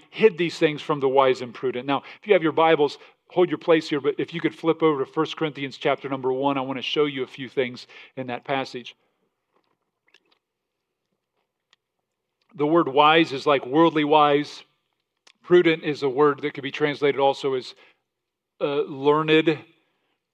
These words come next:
intelligent, having understanding. This passage in First Corinthians is a great parallel to this. Because when you, when you come to the church at Corinth, that was like a, a, a hub of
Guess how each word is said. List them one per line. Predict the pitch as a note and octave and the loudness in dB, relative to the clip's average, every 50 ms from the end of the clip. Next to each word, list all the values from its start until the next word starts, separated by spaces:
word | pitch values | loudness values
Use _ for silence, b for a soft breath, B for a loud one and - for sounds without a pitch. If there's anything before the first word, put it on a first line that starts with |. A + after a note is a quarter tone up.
| _ _ _ _ _ _ _ _ _ _ _ _ _ _ _ _ - | _ _ _ _ _ _ _ _ _ _ _ _ _ _ _ _ -14
intelligent, | C3+ B2+ - - - D#3 D#3+ D#3+ E3 D#3 B2+ D#3 D#3+ D#3 D#3 - - - - _ _ | -14 -14 -14 -6 -2 -2 0 0 0 -2 -2 -2 -4 -4 -6 -12 -20 -20 -20 _ _
having | _ - D3 D3 C3 C#3 C3+ C3 - _ | _ -4 -4 -4 -4 -4 -8 -12 -10 _
understanding. | D3+ C#3+ C#3 C3+ B2+ - - - D#3 D3+ D3+ D#3 D#3 E3 D#3+ D#3+ D#3+ D#3+ D#3+ _ _ _ _ _ _ _ _ _ _ _ _ _ _ _ _ _ _ _ _ _ b b b b b b b b b b b b b _ _ _ _ | -8 -6 -6 -6 -8 -8 -4 -2 -2 -2 -2 -2 -2 -2 -2 -2 -4 -10 -18 _ _ _ _ _ _ _ _ _ _ _ _ _ _ _ _ _ _ _ _ _ b b b b b b b b b b b b b _ _ _ _
This | D3+ E3+ F3 - | 0 0 0 0
passage | - - F3 F#3 E3 D3 - D3 C3 C#3+ | 0 0 2 2 2 2 -2 -6 -8 -8
in | C#3 | -6
First | - E3 E3 D3+ - | -2 -2 -2 -2 -2
Corinthians | - E3 D#3+ D3+ C#3+ C#3+ C#3 A#2+ | -2 -2 -2 -2 -4 -6 -8 -8
is | A#2 B2+ | -8 -10
a | |
great | B2 C3 D3 D3+ D3+ D3 - | -4 0 2 2 2 0 -2
parallel | - - D3 D3+ D3+ D3+ D3+ D3 D3 D3 D3+ | -8 -4 -2 0 2 2 2 2 0 0 0
to | D3 - D3 | -2 -6 -4
this. | D3 D3+ D3+ D3 - - - - - _ _ _ _ _ _ _ _ _ _ _ _ _ _ _ _ _ _ _ _ _ _ _ _ | -2 -2 -2 -2 -4 -10 -20 -20 -20 _ _ _ _ _ _ _ _ _ _ _ _ _ _ _ _ _ _ _ _ _ _ _ _
Because | - F3 G#3 G#3 F3 | 0 4 4 4 4
when | F3+ G3 F#3 | 2 0 -2
you, | G3 A3 | -2 -2
when | A3+ G#3 F#3+ | -2 -2 -2
you | F#3 F#3 | -2 0
come | F#3 A3 B3 B3+ | 0 0 0 0
to | A3+ | 2
the | F#3+ F3+ | 0 0
church | F3 - - G3 F#3+ F#3 F3+ - | 0 4 4 6 6 6 4 0
at | D#3+ D#3+ - | -4 -6 -2
Corinth, | - F3 F#3 F3+ F3 E3+ E3 E3 - | 2 4 6 6 6 4 2 2 0
that | - F3+ F#3 | 0 2 2
was | E3+ D#3+ D3+ C3+ D#3 | 2 0 0 2 2
like | D3+ D3 C#3 - | 2 2 2 2
a, | D3 C3+ B2 B2 B2+ - B2+ C3+ - - | 0 0 0 0 -2 -4 -6 -8 -6 -8
a, | |
a | - | -10
hub | - - - - F#3 F3 E3 D#3 F3 | -12 -8 -2 2 2 2 2 2 0
of | - E3+ D3 C3 | 0 -2 -4 -6